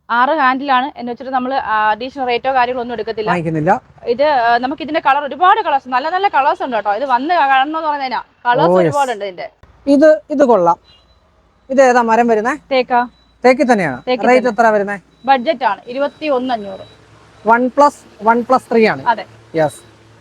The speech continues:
Speaker 2: അതിന്റെ ബാക്കിൽ ഒരു പ്രൊഡക്റ്റ് കിടക്കുന്നുണ്ടല്ലോ.
Speaker 1: അത് ഫുൾ കവർ ആണ്, ത്രീ വൺ വൺ.
Speaker 2: ഓക്കെ.
Speaker 1: പതിനാറ് അഞ്ഞൂറ്.
Speaker 2: ഓ, അതിനേക്കാൾ റേറ്റ് കുറവാണ്.
Speaker 1: കുറവാണ്.
Speaker 2: ഏത് റേറ്റിലുള്ള പ്രൊഡക്റ്റും നമുക്ക് അവൈലബിൾ ആണ് അല്ലേ?
Speaker 1: എല്ലാം കിട്ടും.
Speaker 2: അത് എത്രയാ വരുന്നേ ആ കാണുന്നത്?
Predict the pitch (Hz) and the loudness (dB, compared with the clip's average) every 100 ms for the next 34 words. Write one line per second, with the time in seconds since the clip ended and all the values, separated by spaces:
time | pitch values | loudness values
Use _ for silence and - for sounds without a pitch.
0 | 262 302 277 269 302 311 339 294 247 233 | 2 2 4 4 4 2 2 4 4 0
1 | 214 226 202 185 175 170 156 156 - 381 | 0 0 0 -2 -6 -2 -2 -2 -4 -6
2 | 320 320 381 359 320 262 330 302 311 311 | -4 -2 0 2 2 0 -2 -6 -4 -2
3 | 277 254 311 - _ 202 196 202 185 _ | -2 -4 -6 -10 _ -2 2 0 -2 _
4 | 262 294 330 285 220 202 143 - _ _ | -4 2 2 2 -4 -14 -20 -20 _ _
5 | 180 151 180 214 240 247 226 226 202 180 | -2 0 2 2 4 4 2 0 0 0
6 | 185 254 233 165 - _ - 254 330 302 | 0 -2 -4 -8 -16 _ 2 4 6 4
7 | 285 302 285 254 254 262 240 233 208 214 | 4 2 2 0 0 -2 -2 -2 0 -2
8 | 190 147 196 262 302 226 - _ _ _ | -2 -4 -2 -2 -4 -8 -16 _ _ _
9 | _ - 311 311 226 214 175 170 160 175 | _ 0 2 4 4 4 4 0 0 -2
10 | 185 165 151 143 139 | -2 -2 -4 -6 -8